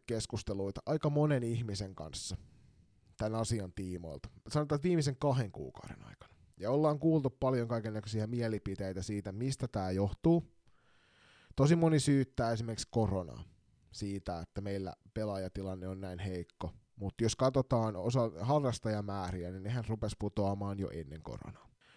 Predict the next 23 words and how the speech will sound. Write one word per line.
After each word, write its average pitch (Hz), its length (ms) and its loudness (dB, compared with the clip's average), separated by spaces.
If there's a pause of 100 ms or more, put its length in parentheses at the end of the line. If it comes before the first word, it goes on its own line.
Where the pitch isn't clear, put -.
Joka 139 180 6
nähtiin 165 340 4
nyt 151 100 4
muun 151 220 4
muassa 135 240 0
siinä, 123 340 2
että 110 180 -4
harrastajamäärien 110 760 0
putoamisen 101 560 0
vuoksi 107 280 2
Salibändiliiton 101 760 -2
talous 104 400 4
on 95 80 -4
myöskin 98 280 -4
hieman 101 260 -2
ollut 95 200 -4
kuralla – 120 420 0 (720)
koska - 380 -2 (120)
paksuista 107 520 0
vuosista 98 480 -2
on 98 200 -6
nyt 104 120 -4
jouduttu 104 360 0